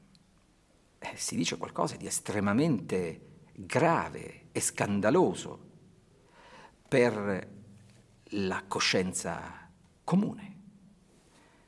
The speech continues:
per la nostra stessa coscienza, per il modo stesso con cui noi oggi, eh, più o meno consapevolmente, eh, rappresentiamo noi stessi e rappresentiamo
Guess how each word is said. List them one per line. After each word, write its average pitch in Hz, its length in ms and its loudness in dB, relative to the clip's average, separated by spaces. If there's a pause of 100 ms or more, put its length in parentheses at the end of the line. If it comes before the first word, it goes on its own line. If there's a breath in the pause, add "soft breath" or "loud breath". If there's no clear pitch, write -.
(360 soft breath)
per 107 140 -2
la 101 80 2
nostra - 360 2
stessa - 460 -4
coscienza, 87 460 -4
per 117 120 2
il 120 100 2
modo 170 220 0
stesso - 480 0
con - 180 -2
cui 135 220 2
noi 147 320 4
oggi, - 500 0 (840)
eh, - 300 -6 (400)
più 143 340 4
o 107 120 6
meno 117 320 6
consapevolmente, 175 1120 0 (840 loud breath)
eh, 98 360 -4
rappresentiamo 113 840 2
noi 82 140 -8
stessi - 480 -2
e - 80 -2
rappresentiamo 90 920 -2